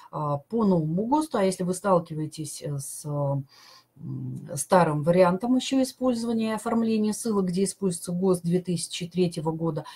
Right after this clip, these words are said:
то вот где у нас будет написано, вот здесь мы пишем,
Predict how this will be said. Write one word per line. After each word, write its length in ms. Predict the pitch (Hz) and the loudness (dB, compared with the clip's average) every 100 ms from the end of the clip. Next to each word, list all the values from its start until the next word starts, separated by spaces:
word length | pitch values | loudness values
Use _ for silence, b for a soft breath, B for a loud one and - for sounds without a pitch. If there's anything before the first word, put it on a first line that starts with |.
| B B - | B B 6
то 200 | 285 214 | 8 8
вот 180 | 220 | 4
где 280 | 196 185 226 | 4 4 6
у 80 | 180 | 6
нас 240 | 170 165 | 6 2
будет 300 | - 160 156 | -2 -6 -2
написано, 400 | 170 175 165 - | -2 0 -2 -2
вот 80 | 160 | -2
здесь 160 | 170 170 | 0 2
мы 120 | 170 | 0
пишем, 440 | 175 151 147 135 | 0 -4 -4 -6